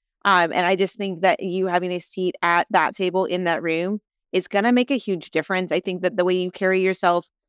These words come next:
and the way that you see the world, it's, oh, so much different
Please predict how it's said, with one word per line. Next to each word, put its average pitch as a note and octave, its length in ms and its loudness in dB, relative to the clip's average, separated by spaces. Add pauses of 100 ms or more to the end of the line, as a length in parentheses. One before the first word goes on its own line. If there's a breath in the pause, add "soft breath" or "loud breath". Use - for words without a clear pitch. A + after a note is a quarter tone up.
(200)
and G#3 80 -2
the G#3 60 0
way G#3+ 120 4
that G#3 120 0
you G#3+ 160 -2
see A3 200 -6
the F#3+ 120 2
world, F#3 640 2 (400)
it's, C4 320 2
oh, - 80 4
so G#3 240 -4
much F#3 200 -4
different D#3+ 340 -4